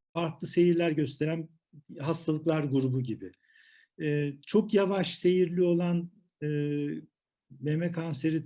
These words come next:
tipleri var ya da daha saldırgan seyir gösteren tipler var. Bunların arasında olan meme kanseri tipleri var. Şimdi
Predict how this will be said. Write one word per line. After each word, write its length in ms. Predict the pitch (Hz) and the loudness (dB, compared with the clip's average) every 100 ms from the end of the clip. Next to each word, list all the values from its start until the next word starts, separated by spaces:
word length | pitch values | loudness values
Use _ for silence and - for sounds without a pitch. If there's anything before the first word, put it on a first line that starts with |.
| - | -10
tipleri 520 | - 165 - 160 170 160 | -8 -8 0 2 2 0
var 260 | 160 170 | -4 -4
ya 220 | 151 151 160 | 0 2 2
da 240 | 175 175 | -2 0
daha 240 | 147 165 | -2 -2
saldırgan 680 | 175 175 170 151 151 151 151 | -4 -2 -2 0 -2 -2 -2
seyir 340 | 131 151 147 131 | -2 -2 -2 -2
gösteren 680 | 135 135 135 131 131 127 - _ _ | -4 -4 -4 0 0 -2 -6 _ _
tipler 400 | - 131 127 120 | -10 -8 -4 -4
var. 300 | 113 175 208 | -4 -4 0
Bunların 300 | 220 220 220 | 4 6 6
arasında 460 | 220 208 196 196 190 | 4 4 -2 -2 2
olan 460 | 165 143 127 120 - _ - | 2 2 0 0 -4 _ -2
meme 260 | 139 139 131 | 0 0 -2
kanseri 480 | 123 117 117 104 | -4 -2 -4 -8
tipleri 420 | - _ 113 104 101 | -12 _ -10 -10 -10
var. 180 | 101 _ _ - _ - | -16 _ _ -20 _ -4
Şimdi 380 | 208 214 233 | 2 2 2